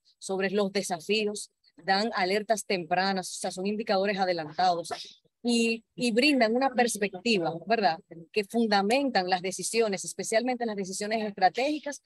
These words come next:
que van a hacer tanto las industrias como las, las, las asociaciones. Eh, y,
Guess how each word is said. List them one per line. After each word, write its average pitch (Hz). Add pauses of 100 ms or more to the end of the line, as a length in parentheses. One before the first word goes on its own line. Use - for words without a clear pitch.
(180)
que 190
van 196
a -
hacer 190
tanto 190
las 185
industrias 269
como 190
las, 170
las, 180
las 180
asociaciones. 165 (1040)
Eh, 175 (180)
y, 190